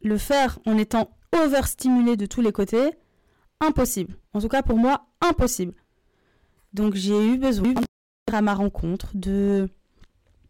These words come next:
pas mettre de réveil pendant plusieurs jours, d'être juste posée, de, euh, suivre le gré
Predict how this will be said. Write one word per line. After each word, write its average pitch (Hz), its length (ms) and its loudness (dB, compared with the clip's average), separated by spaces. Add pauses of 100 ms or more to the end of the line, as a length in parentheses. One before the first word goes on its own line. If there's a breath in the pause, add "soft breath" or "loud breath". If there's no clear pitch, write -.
(180)
pas 226 140 -2
mettre 226 180 0
de 214 80 0
réveil 220 420 2
pendant 196 400 -2
plusieurs 247 380 0
jours, 220 380 0 (580 soft breath)
d'être 208 480 -2
juste 226 300 -2
posée, 233 600 0 (500 soft breath)
de, 202 180 -2
euh, 208 640 2 (120)
suivre - 600 -2 (380)
le 220 120 0
gré 226 420 0